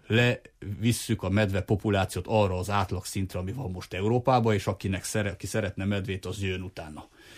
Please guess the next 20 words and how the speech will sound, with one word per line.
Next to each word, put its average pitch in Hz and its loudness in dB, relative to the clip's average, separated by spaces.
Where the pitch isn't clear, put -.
Na, 110 0
ez 131 6
lenne 107 4
egy 101 2
megoldás. 90 -4
De 123 6
ez 123 4
annyira 123 6
brutális, 110 2
amúgy 107 4
én 107 2
állatbarát 92 -2
vagyok, 104 0
és 101 0
én 95 -2
egy 87 -4
állatot 87 -6
se - -8
lőnék 87 -6
ki. 120 -2